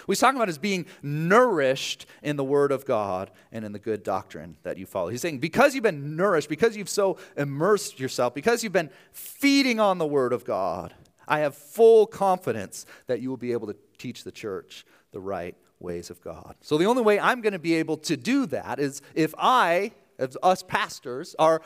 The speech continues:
nourishing ourselves, immersing ourselves in the Word. We might think, "Pastor Mike, you're a pastor, I'm not. What does that have to do with me?" Church, it has everything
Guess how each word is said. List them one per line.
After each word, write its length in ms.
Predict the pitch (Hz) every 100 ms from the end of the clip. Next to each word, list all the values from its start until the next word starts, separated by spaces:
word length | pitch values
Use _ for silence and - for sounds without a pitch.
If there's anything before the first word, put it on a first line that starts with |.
| -
nourishing 560 | 143 202 220 - 170 160
ourselves, 580 | 151 - 160 139 120 120
immersing 460 | 135 160 - 156
ourselves 540 | 120 - 113 92 - 87
in 80 |
the 40 | 95
Word. 300 | 107 - - _ _ _ _ _ _ _ _
We 120 | 113
might 200 | 113 110
think, 200 | - 113
"Pastor 260 | - 113 123
Mike, 320 | 156 - - _ _ _ _ -
you're 140 | 117
a 20 |
pastor, 360 | 175 180 - 143
I'm 160 | 160
not. 260 | 165 165 196
What 80 | 151
does 60 |
that 140 | 143 131
have 140 | 127
to 60 | 117
do 100 | 127
with 80 | 156
me?" 340 | 247 107 - _ _ _ _ _ _ _ _ _ _ _ _ _
Church, 240 | 98 104
it 60 | 127
has 160 | 135
everything 560 | 175 190 170 123 90 87